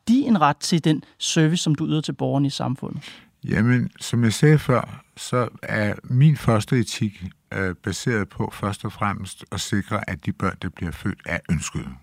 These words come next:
Speaker 1: Mener du så, at det kun er ønskede børn, der har ret til at leve?
Speaker 2: Nej,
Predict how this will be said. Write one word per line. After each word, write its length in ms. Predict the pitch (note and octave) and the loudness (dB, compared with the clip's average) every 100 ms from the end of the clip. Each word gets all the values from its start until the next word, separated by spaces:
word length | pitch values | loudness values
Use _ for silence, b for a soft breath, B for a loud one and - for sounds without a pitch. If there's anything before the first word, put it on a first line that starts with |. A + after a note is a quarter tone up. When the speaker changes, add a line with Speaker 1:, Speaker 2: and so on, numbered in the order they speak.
| _ b b b b | _ b b b b
Speaker 1:
Mener 280 | D#3+ G#3+ G3 | 4 4 0
du 100 | E3 | 0
så, 180 | - F3+ | 2 4
at 100 | E3 | 2
det 100 | E3+ | -2
kun 200 | - F3 | 2 4
er 40 | F3 F#3 | 4 4
ønskede 360 | G#3+ - G3 | 2 4 0
børn, 240 | E3+ D3+ - | 2 0 0
der 80 | D#3 | -2
har 100 | B2 | 0
ret 140 | C#3+ | -2
til 140 | - | -4
at 60 | D3+ | -4
leve? 240 | C3+ E3 G#3 _ _ _ _ _ B B B _ _ _ _ - | -2 -4 -8 _ _ _ _ _ B B B _ _ _ _ -2
Speaker 2:
Nej, 180 | A2 | 2